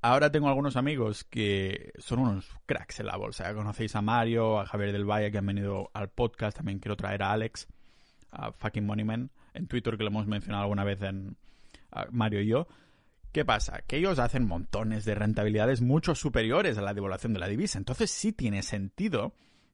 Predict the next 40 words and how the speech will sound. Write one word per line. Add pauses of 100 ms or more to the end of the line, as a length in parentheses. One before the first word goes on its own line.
(140)
que,
pues,
que
quieras, (520)
pues,
ganar
pasta,
¿no? (460)
Para
mí
los
índices
han,
los
fondos
indexados,
la
gestión
pasiva
ha
dejado
de
tener
sentido,
porque (340)
si
intentas
batir
la
inflación, (760)
pero
tiene
de
un
cuatro
por
ciento,
como
mucho,
que,